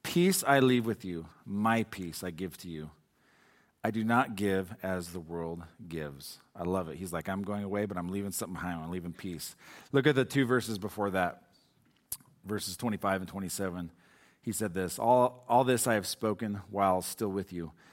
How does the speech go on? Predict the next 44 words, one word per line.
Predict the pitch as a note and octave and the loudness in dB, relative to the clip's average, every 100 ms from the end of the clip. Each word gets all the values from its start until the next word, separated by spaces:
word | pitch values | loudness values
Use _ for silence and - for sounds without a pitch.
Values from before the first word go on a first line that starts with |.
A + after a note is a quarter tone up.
| _ - | _ -6
But | A2 G#2+ | -4 -2
the | G#2+ | 2
advocate, | A#2 A#2+ G#2+ - E2 - | 4 4 0 -4 -6 -6
the | G2 | -4
Holy | F2+ A2+ B2 | 0 0 0
Spirit, | A#2+ G#2+ G2 C2 - _ | -2 -4 -4 -4 -12 _
whom | A2+ G2+ | -6 -4
the | F#2+ | -4
Father | - A#2+ B2 A#2 G#2 | 0 4 4 4 0
will | G2 | -4
send | - G2+ F#2+ | -6 -4 -4
in | F#2 | -4
my | F#2+ | -4
name, | F#2+ F2 F2 - - _ _ | -4 -4 -6 -12 -20 _ _
will | A2 G2+ | -8 -6
teach | - G3 - | 0 2 2
you | C#3+ | 4
all | A2+ | 4
things, | G2+ F#2+ F2 | 2 -2 -4
and | F#2+ | -6
he | G2 | -4
will | A2 G#2+ | -2 2
remind | A#2 B2 | 4 4
you | A#2+ | 2
of | G2 - | -2 -4
everything | A2+ A2+ G#2+ G#2+ G2 - | -4 -4 -2 -4 -4 -6
I | F2+ F#2 F#2 F#2 - | -4 -2 -4 -8 -16
said | - - F2+ E2+ | -12 -8 -8 -8
to | - F2 | -12 -12
you." | D#2+ C#2+ C#2+ _ _ _ _ | -10 -12 -14 _ _ _ _
Here's | A2+ A2+ | -2 -2
the | G2+ | -2
deal. | F2+ E2+ D2+ A#2 | -4 -6 -8 0
God's | A#2 B2+ B2+ | 4 4 2
peace | - - A#2 G#2+ - - _ _ _ _ _ _ _ | -4 -2 0 -2 -8 -14 _ _ _ _ _ _ _
is | A#2 G#2 | -4 -4
personified | - G#2 - B2+ A2+ - F#2 F#2 - | -6 -6 0 0 0 0 0 0 -4
in | G2 | -8
the | F2 | -6
presence | A2+ G#2 G2 F#2+ - _ _ _ _ _ _ - | -4 -4 -4 -8 -12 _ _ _ _ _ _ -8
of | F#2 | -4
the | |
Holy | F#2 F#2+ | -2 -4
Spirit. | - - C#2+ B1 | -6 -10 -10 -12